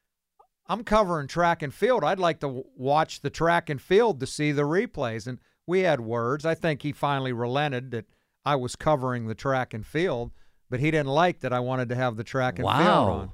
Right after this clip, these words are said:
Speaker 2: So his next book won't be Tuesdays with Ronnie,
Speaker 1: <laughs>
Speaker 2: will it?
Speaker 1: But I, I mean, I
Speaker 2: <laughs> That's
Speaker 1: remember
Speaker 2: unbelievable.
Speaker 1: I remember getting that call about Ben Johnson, good doping,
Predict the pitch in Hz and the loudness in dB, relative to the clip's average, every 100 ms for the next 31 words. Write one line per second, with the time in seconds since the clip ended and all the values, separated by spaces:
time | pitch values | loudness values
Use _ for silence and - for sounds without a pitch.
0 | - - 123 113 131 117 135 - 135 131 | -16 -4 0 2 2 2 -2 -2 -2 -2
1 | 110 117 - 117 - 123 117 123 113 110 | 0 -2 0 -2 0 0 2 2 2 2
2 | 107 101 110 220 110 69 - - _ - | 0 2 4 4 2 -4 -8 -10 _ -4
3 | 123 160 139 - - _ _ _ - 170 | 2 4 4 0 -8 _ _ _ 2 4
4 | 170 160 160 156 151 190 180 156 160 214 | 4 2 2 2 6 6 4 4 6 6
5 | 170 - 180 - 359 277 226 151 117 156 | 6 4 2 2 0 0 0 2 4 6
6 | 180 165 160 208 175 135 147 147 143 - | 4 4 4 2 2 0 0 0 -2 -2
7 | 151 175 196 117 117 110 127 123 113 139 | 2 2 0 -2 -4 -4 -6 -6 -4 -4
8 | 190 - 110 95 95 131 151 170 226 123 | -4 -8 -12 -12 -8 -4 2 2 2 -4
9 | 120 147 | -6 -10